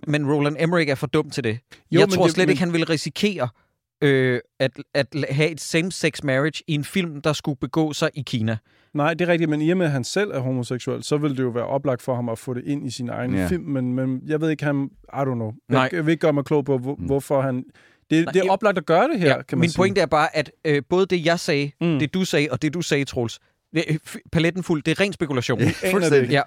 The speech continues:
Speaker 1: ja,
Speaker 2: Vi
Speaker 1: vi
Speaker 2: aner
Speaker 1: har
Speaker 2: ikke,
Speaker 1: ikke
Speaker 2: hvad der
Speaker 1: noget at
Speaker 2: foregår.
Speaker 1: bygge det på.
Speaker 2: Men det, hun kommer ind og beder om så også, ikke? Hun siger, "Okay, men så tal til mig, fortæl, hvad er det, der foregår med den måne der?" Og så kigger hun rundt på et helt rum af folk, der har m-, målt noget med månen, og så siger de, Den er ude af
Speaker 1: Af kredsløb.
Speaker 2: Den er ude af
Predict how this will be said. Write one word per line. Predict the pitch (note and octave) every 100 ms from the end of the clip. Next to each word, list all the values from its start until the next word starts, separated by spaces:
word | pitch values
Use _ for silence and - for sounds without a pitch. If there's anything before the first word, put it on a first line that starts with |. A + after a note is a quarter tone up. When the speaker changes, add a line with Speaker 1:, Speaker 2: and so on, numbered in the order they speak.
| D3
Speaker 1:
ja, | C#3+
Speaker 2:
Vi | E3+
Speaker 1:
vi |
Speaker 2:
aner | D#3+
Speaker 1:
har | F3
Speaker 2:
ikke, | F3+
Speaker 1:
ikke |
Speaker 2:
hvad | -
der | E3
Speaker 1:
noget | B2+
at |
Speaker 2:
foregår. | B2
Speaker 1:
bygge | E3 -
det | D3
på. | C#3+ B2
Speaker 2:
Men | C3+
det, | F3
hun | G#3
kommer | F3 E3
ind | E3
og | D3
beder | F#3+
om | D#3+ C#3 C#3+
så | D#3
også, | C3+ C3+
ikke? | E3 D3
Hun | C#3+
siger, | - C#3+ A#2+ _ -
"Okay, | A3+ B3+
men | A#3+
så | G3+
tal | A3 B3+ B3
til | A#3+
mig, | B3 C4
fortæl, | A3 A3+ A3+
hvad | A3
er | A3
det, | G#3
der |
foregår | G3+ A3 A3
med | G3
den | G3
måne | F#3+ G3 A#3+ A#3
der?" | D#3+ D3+
Og | - C#3
så | D#3+
kigger | G3 F#3
hun | E3
rundt | E3
på | D#3
et |
helt | E3+ F3+
rum | D#3 D#3 -
af | C#3
folk, | D3 C#3 -
der | C#3 A2+ _ -
har | D3+
m-, | C#3+ C#3+ - F3 -
målt | D3+ E3+ F3
noget | D#3+ D#3+ D#3+
med | D#3+
månen, | C#3+ C#3+ D#3 F#3
og | D#3+
så | D#3+
siger | -
de, | D3 C#3+ - _ -
Den | F3 F3
er | E3+
ude | F3 G#3+ G#3+ D#3+
af | C#3 C3+
Speaker 1:
Af |
kredsløb. | C3+ D#3 F3 E3 B2 -
Speaker 2:
Den | F3
er |
ude |
af | G3+